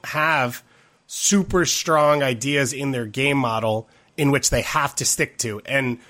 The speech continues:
you look at teams and you talk about soccer tactics.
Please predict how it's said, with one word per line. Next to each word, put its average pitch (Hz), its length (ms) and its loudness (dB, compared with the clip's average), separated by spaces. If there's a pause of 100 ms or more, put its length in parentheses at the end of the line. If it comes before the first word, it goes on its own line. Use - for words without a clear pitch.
(200)
you 147 160 2
look 175 180 2
at 147 160 -2
teams 143 640 2 (400)
and 135 160 0
you 127 80 -2
talk 165 240 2
about 123 320 -2 (300)
soccer 107 320 -6
tactics. 113 560 -8